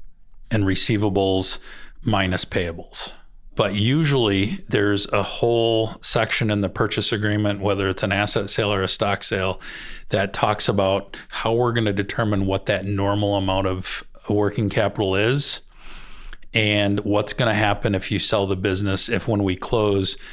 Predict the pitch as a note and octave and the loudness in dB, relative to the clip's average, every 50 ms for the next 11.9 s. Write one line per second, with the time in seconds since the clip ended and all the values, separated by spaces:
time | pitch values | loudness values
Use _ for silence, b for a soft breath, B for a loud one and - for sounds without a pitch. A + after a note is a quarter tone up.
0 | B B B - A2 G2+ A2 G2 G2 G#2 G2 - - G2+ F#2+ F#2+ G2+ G2 G2 G2+ | B B B -2 0 2 2 2 2 2 2 2 2 0 0 0 0 2 2 2
1 | G#2 G2+ G2+ F#2+ F#2 F#2 F2+ F2 F#2+ F#2+ F#2+ - - - - - - - G#2+ G2+ | 2 2 0 0 0 0 0 0 0 0 0 0 0 0 0 -2 -2 -2 0 0
2 | G2 G2 G2 F#2+ F#2 F#2+ F#2+ G2 G2 G2 F#2+ F#2+ F#2+ F2+ F2+ F2+ F2+ F2+ F2 F2 | 0 2 2 2 0 0 0 0 0 0 0 0 -2 -2 -4 -4 -4 -2 -2 -2
3 | F2+ F2 F2+ F2 - - - - G2+ - - - - - - - - - B B | -2 -4 -4 -6 -6 -8 -10 -10 -8 -8 -10 -10 -10 -12 -14 -14 -14 -14 B B
4 | B B B B B B B B B B - - A2+ A2 G#2+ G#2+ G#2 G#2 G#2 G#2+ | B B B B B B B B B B -2 0 2 4 4 2 2 2 0 -2
5 | - - - - A#2 A2 A2+ A2+ A2+ D3 A#2+ A2 G2+ B2+ A2+ A2 - - A#2+ G#2+ | -4 -8 -4 0 0 2 2 2 0 0 0 0 2 2 2 2 2 2 0 0
6 | G2 - - A2+ G2 G2 G2 G2 G2+ G2+ F#2+ - - A2+ G#2 G#2+ G#2+ G#2 G#2 G#2 | 2 2 0 0 2 2 2 2 2 2 2 2 2 2 2 2 2 2 2 2
7 | G2+ - - - A2+ A2 G2 G2+ G2 G2 F#2+ F#2+ F#2 G2 G2 F#2 F2 - G#2 F#2+ | 2 0 0 0 0 0 2 2 2 2 2 2 0 0 0 0 0 0 0 0
8 | G2 F#2+ F#2 F#2 F2 G2 F#2 - - F#2+ F#2 G2+ F#2+ F#2+ G2+ G2+ G2 G2+ G2+ G#2 | 0 0 0 0 0 -2 -2 -2 -4 -4 -2 -2 -2 -2 -2 -2 0 0 0 0
9 | A2 G#2+ - B B B B B B B B - - - G#2 F#2+ F#2+ F#2+ F#2 - | -2 -4 -8 B B B B B B B B -4 -2 0 2 2 0 0 -2 -4
10 | - - A2+ G2+ G#2 - - - A2+ G#2 G#2 G#2 - - A2 G#2+ G#2+ G#2 G#2 G2 | -4 0 0 2 2 2 0 0 0 2 2 2 2 2 2 2 2 2 2 2
11 | F#2+ F2+ - A2 G2 G2+ G2 - - - - A2 G2 F#2 - - - | 0 0 0 0 0 0 -2 -4 -8 -4 -2 -2 -2 -2 -4 -8 -10